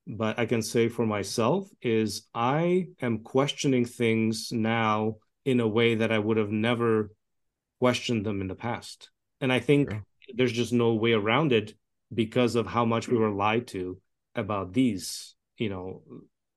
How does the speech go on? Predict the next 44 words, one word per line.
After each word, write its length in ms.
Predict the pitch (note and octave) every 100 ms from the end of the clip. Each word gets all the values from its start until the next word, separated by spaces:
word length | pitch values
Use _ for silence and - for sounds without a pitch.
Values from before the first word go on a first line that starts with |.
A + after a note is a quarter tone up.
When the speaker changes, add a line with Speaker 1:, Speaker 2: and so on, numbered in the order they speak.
| -
Speaker 1:
shots 460 | - G#2 F2+ -
and 140 | G#2 F#2
vaccines. 640 | F2+ F2 G#2 F2 E2+ - _ _ _ _ _ _ -
Speaker 2:
Yeah, 180 | C3+ B2
and 140 | F#2+
this 180 | A2+ -
is, 200 | G#2 F2+
this 200 | B2 -
is 80 | A#2
the 100 | G2+
way 180 | G#2 G#2
that 120 | F#2+
we 140 | F#2+
move 260 | F#2+ G2 E2
forward. 560 | - G#2+ A2+ D2 C2 - _ _ _ _ -
I 40 |
mean, 160 | F#2+ F#2+
I 80 | F#2+
think 180 | C#3+ C3
that 100 | A2+
when 160 | G2
we're, 180 | F#2+ F#2
you 340 | E2+ E2 F2 F#2+
know, 140 | E2+
humanity 580 | - G2+ F#2+ G#2+ F#2+ F2
is 100 | E2
stuck 300 | - G2 G2
into, 240 | F2 -
in, 300 | - F2+ E2+
in 180 | D2 E2+
certain 340 | - B2 G#2
paradigms 640 | G2 G2+ G#2 F2+ E2 D#2+ -
for 160 | -
so 240 | - - D#3+
long 460 | G#2+ F#2 F#2 D#2
that, 220 | D2+ C2+ F#2
that 120 | E2+
we 120 | F#2
never 240 | G2+ B2
even 260 | G#2+ E2+ D#2+
question 380 | - A2+ - E2+
and 80 | E2+
we 80 |
just 240 | D#2 E2